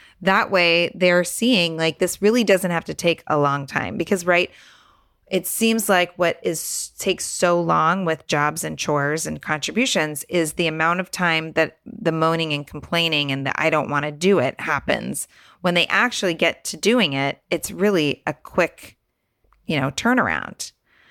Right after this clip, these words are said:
We always check in and see how it's working. This is one of the things we talk about in our family meetings. So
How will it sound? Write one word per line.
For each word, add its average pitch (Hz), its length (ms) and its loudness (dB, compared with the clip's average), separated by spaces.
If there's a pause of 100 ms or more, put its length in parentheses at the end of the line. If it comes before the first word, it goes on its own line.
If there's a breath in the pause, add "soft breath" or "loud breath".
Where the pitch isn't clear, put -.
(720 soft breath)
We 175 200 4
always 175 340 2
check 180 260 0
in 175 180 2
and 175 120 -4
see 165 180 -2
how 160 160 0
it's 151 160 -4
working. 160 360 -4
This 156 160 -4
is 156 120 -4
one 156 140 -2
of 151 80 -4
the 156 80 -6
things 151 260 -8
we 151 100 -4
talk 151 260 -6
about 151 200 -4
in 151 100 -8
our 151 120 -6
family 151 320 -6
meetings. 147 340 -6
So 143 220 -2